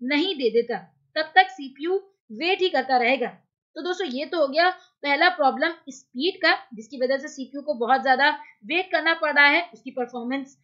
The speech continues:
स्लो हो रही है। इसके बाद जो दूसरा problem है सीपीयू को direct I डिवाइसेस से connect करने का, वो है different formats। यानी सीपीयू प्रोसेस करता है एक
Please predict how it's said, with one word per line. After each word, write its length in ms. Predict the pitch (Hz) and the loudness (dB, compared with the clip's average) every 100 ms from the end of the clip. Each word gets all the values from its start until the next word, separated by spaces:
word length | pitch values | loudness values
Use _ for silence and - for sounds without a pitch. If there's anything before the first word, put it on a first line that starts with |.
| _ | _
स्लो 380 | - 269 311 381 | -14 -4 2 4
हो 60 | 320 | 6
रही 200 | 311 320 | 6 6
है। 320 | 359 - - | 2 2 -20
इसके 180 | - 330 | -10 -6
बाद 220 | 294 320 | -2 0
जो 100 | 392 | 0
दूसरा 400 | 254 220 254 415 | -4 -8 -4 -2
problem 420 | 440 285 247 311 | 0 0 0 -2
है 260 | 302 269 370 _ _ | 0 -2 -4 _ _
सीपीयू 460 | _ 320 330 370 415 | _ -6 -4 0 -2
को 220 | 415 330 | 0 -4
direct 600 | 247 240 247 330 403 - _ _ | -2 2 6 6 4 -4 _ _
I 240 | 285 339 403 | 4 4 4
डिवाइसेस 440 | 311 285 320 339 | 2 0 -2 -6
से 80 | 359 | -6
connect 380 | 359 240 240 - | -4 -4 -4 -4
करने 260 | 269 277 | -4 -2
का, 180 | 277 349 381 _ _ 202 | 0 0 0 _ _ -16
वो 260 | 190 294 | -4 2
है 320 | 359 320 415 - _ 214 | 4 4 4 2 _ -6
different 480 | 311 349 381 403 | -6 -2 0 0
formats। 640 | 392 277 247 233 160 - _ _ _ _ _ _ _ _ _ - | 2 2 2 0 -10 -18 _ _ _ _ _ _ _ _ _ -6
यानी 380 | 247 240 330 370 - _ | -4 -2 -4 -6 -16 _
सीपीयू 320 | - 294 320 | -10 -6 -6
प्रोसेस 380 | 349 285 247 349 | -2 -2 -2 -4
करता 300 | - 254 - | -4 -4 -2
है 320 | 311 294 294 | 0 2 2
एक 400 | 330 - 254 311 | 0 -2 -4 -2